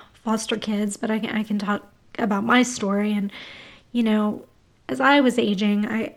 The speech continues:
I, um, I realized more and more that, you know, I didn't have a family. So for me, naturally, what I did, I, I fantasized. I, I always had these fantasies about some family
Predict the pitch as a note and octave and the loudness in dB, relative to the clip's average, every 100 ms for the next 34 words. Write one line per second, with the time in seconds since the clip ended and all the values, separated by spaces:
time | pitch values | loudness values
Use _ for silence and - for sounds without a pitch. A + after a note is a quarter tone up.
0 | - A3+ A3 A3 G#3+ G#3 G3+ A3 A3+ - | -8 -6 -4 -4 -4 -4 -4 -4 -8 -20
1 | - B3 B3+ F4+ D4+ G#3+ A3+ A#3 A3+ A3+ | -4 2 6 6 6 2 -2 -2 0 0
2 | C4 D#4 A3 G#3 A3 G#3+ - A#3+ A3+ G#3+ | 2 2 2 0 0 -2 -2 -4 -2 -2
3 | G#3 A3 A3 G#3+ G#3 G#3+ G#3 E4 - A#3+ | -2 -2 -2 0 0 -2 -2 -4 -4 -10
4 | D#4 - - _ _ _ _ _ _ _ | -12 -20 -20 _ _ _ _ _ _ _
5 | _ - - C4+ B3 A#3+ C4+ D4 G#3+ G#3 | _ -18 -6 -4 0 2 4 2 2 0
6 | B3 - - - C#4+ D#4 F#3+ G3 G3 A#3+ | -2 -4 -6 -2 2 2 2 -2 -2 -2
7 | A3+ A#3 - - - - - - G#3+ D4+ | -2 -4 -8 -16 -18 -20 -12 -4 -2 -2
8 | G4 C4+ - - - - - - - A3+ | -4 -6 -8 -12 -14 -14 -12 -12 -8 -8
9 | A#3 - B3 B3 B3 B3+ A#3 A#3+ A3+ G#3+ | -8 -8 -2 0 0 -2 -6 -4 -4 -4
10 | - A#3+ B3 A#3+ G#3+ A3+ G3+ G#3 G#3+ G#3 | -2 4 4 2 -2 -4 -4 -4 -6 -2
11 | G3+ G#3+ - - - - - A3 A3 - | -4 -4 -10 -20 -20 -14 -4 -2 0 2
12 | A#3+ A3+ G3+ G3+ - - | 4 4 2 0 -2 -10